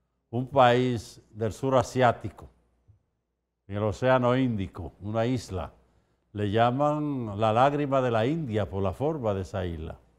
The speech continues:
Y a él lo nombraron cónsul en Colombo, que era la capital de Ceilán, todavía la capital de Sri Lanka,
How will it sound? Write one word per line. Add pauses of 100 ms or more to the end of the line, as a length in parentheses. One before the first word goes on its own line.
(640)
Y
a
él
lo
nombraron
cónsul
en
Colombo,
que
era
la
capital
de
Ceilán,
todavía
la
capital
de
Sri
Lanka,